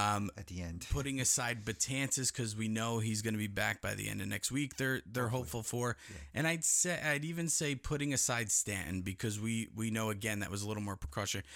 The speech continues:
Speaker 1: Out of the other guys, the other group of guys, and maybe even put it, put aside Tulo, 'cause who knows what's going
Speaker 2: Yeah.
Speaker 1: on with him.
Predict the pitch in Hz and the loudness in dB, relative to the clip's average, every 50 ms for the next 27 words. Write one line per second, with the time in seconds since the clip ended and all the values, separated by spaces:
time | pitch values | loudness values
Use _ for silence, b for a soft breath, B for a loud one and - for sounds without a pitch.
0 | B B B B B 123 170 196 196 180 170 156 151 151 143 143 117 104 107 98 | B B B B B 0 0 0 0 -2 0 0 2 2 0 0 0 0 -2 -2
1 | 98 98 92 98 104 113 127 127 135 127 110 113 120 107 - 110 98 98 98 92 | -2 0 0 0 0 0 0 0 -2 -2 -2 -2 -4 -4 -4 -4 -4 -2 -2 -2
2 | - 98 92 92 95 98 - - - - _ _ _ - - 113 110 110 110 113 | -2 -2 -4 -2 -2 0 0 0 -2 -4 _ _ _ -6 -2 -2 0 2 2 2
3 | 113 107 110 110 98 98 95 98 - 104 101 98 78 - - - - 101 92 - | 0 0 0 -2 -2 -2 -4 -4 -4 -4 -4 -4 -8 -10 -8 -6 -6 -4 -4 -2
4 | - 90 87 87 - - - 87 85 73 69 69 - 92 92 - 98 95 95 90 | -4 -4 -6 -6 -6 -6 -6 -6 -6 -8 -8 -8 -8 -6 -6 -4 -2 -2 -2 -2
5 | 90 92 95 90 - - - 95 92 92 92 87 85 92 101 98 95 92 | -4 -6 -8 -10 -8 -6 -6 -4 -4 -2 -4 -4 -2 -2 -2 -2 -2 -4